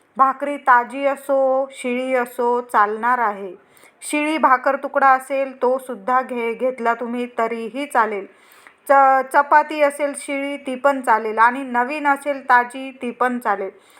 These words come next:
जी असेल ती पण उपाय चुकवू नका, नक्की करा. काजळ कुठलंही घ्या, तव्याचं, तव्यावर काजळ आलेलं असेल तुमच्याकडं ते घ्या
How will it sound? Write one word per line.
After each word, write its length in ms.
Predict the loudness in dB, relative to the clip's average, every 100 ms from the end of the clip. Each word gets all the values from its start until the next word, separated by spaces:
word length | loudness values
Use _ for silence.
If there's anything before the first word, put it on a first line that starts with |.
| _ -10
जी 240 | -2 2 4
असेल 480 | 4 2 -6 -6
ती 320 | -6 -4 -2 -2
पण 400 | -2 -2 -4 -8
उपाय 440 | -8 0 2 2
चुकवू 480 | -6 -8 -2 -2 0
नका, 360 | -4 -2 -2 0
नक्की 340 | -4 -6 -10
करा. 260 | -4 0 0 -2 _ _ _ _
काजळ 380 | 4 4 4 -2
कुठलंही 600 | -2 -6 0 2 2 0
घ्या, 340 | -2 2 4 4 -2 2
तव्याचं, 560 | 4 4 2 2 0 2 2
तव्यावर 420 | 4 4 4 0
काजळ 400 | 4 2 4 2
आलेलं 380 | 2 2 -2 -2
असेल 340 | -2 -4 -6
तुमच्याकडं 480 | -8 -6 -6 -2 -4 0
ते 180 | 0 0
घ्या 280 | 4 4